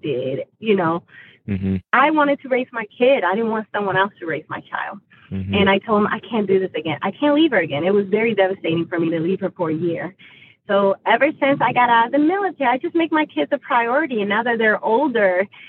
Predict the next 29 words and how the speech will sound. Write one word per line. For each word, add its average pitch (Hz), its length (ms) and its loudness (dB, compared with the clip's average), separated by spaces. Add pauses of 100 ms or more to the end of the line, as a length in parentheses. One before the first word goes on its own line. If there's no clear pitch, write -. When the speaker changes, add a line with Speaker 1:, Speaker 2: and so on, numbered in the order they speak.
(200)
Speaker 1:
it's 226 260 -2
like, 202 420 2 (500)
Mommy 262 320 4
has 370 200 0
a 311 80 -4 (100)
lot 277 160 0
of 285 120 -4
time 294 220 -4
in 269 80 -4
her 277 160 -2
hands. 240 460 -4
So 220 60 -8
I've 202 140 -4
been 226 120 -4
Speaker 2:
Mm-hmm. 226 80 2
Speaker 1:
doing 214 140 2
a 208 80 -2
lot 196 240 0
with 202 140 -2 (100)
advocating 190 580 -2
for 190 140 2
homeless 190 440 0
female 208 320 2
veterans. 165 760 0
Speaker 2:
Mm-hmm. 185 480 -4
Speaker 1:
I've 190 100 0
been 190 120 4
Speaker 2:
Mm-hmm. 180 60 2
Speaker 1:
doing 185 720 0